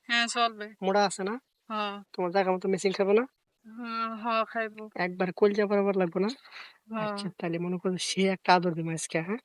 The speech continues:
Speaker 1: আচ্ছা।
Speaker 2: কেমনে
Speaker 1: কিন্তু
Speaker 2: শুরু?
Speaker 1: আবার কাউরে বলবা না তো?
Speaker 2: না, কি করে বলবো না, মানে এমন করা দিবো আজকে, দেখবা তুমি যে মজাটা পাইবা, সে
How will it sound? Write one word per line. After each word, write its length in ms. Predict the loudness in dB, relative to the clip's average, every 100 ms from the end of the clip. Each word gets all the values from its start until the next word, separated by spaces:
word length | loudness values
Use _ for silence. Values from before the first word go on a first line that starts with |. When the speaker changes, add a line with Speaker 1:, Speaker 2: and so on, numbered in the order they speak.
| _ -12
Speaker 1:
আচ্ছা। 540 | -10 -10 -14 -18 -18 _ _ _ _ _ _ _ _ _ _ 2
Speaker 2:
কেমনে 220 | 4 4
Speaker 1:
কিন্তু 200 | 2 4
Speaker 2:
শুরু? 20 |
Speaker 1:
আবার 180 | 4 4
কাউরে 300 | 4 4 2
বলবা 340 | 2 2 2 2
না 120 | 0
তো? 140 | -4 -6 -8 -12 -6
Speaker 2:
না, 120 | -6
কি 140 | 0
করে 180 | 2 2
বলবো 220 | 0 -2 -6
না, 80 | -6
মানে 180 | -6 -8 -6
এমন 220 | -4 -2 -4
করা 240 | -2 0 2
দিবো 260 | 4 2 0
আজকে, 380 | -2 0 2 2 0 _ _ _ _ _ _ -6
দেখবা 280 | -6 -2 -6
তুমি 220 | -4 -4 2
যে 140 | 2
মজাটা 360 | 4 2 0 4
পাইবা, 340 | 6 6 4 -2 -8 _ -20 _ _ _ _ _
সে 140 | -2